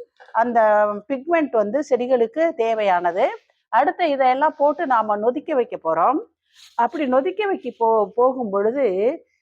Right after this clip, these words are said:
அ-, அதுல இருக்கக்கூடிய அந்த ஹீட்டை தரக்கூடிய, அ,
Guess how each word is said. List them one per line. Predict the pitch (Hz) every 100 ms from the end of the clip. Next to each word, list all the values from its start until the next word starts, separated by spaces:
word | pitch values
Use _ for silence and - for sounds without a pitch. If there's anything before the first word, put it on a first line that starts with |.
| -
அ-, | 226 247
அதுல | 233 262 277
இருக்கக்கூடிய | 330 - 330 302 262 262 220 185 254 415 _ _ _
அந்த | 220 240 226 220 214 214 214 208 226 -
ஹீட்டை | 349 370 330
தரக்கூடிய, | 269 240 254 262 247 254 254 262 262
அ, | 220 202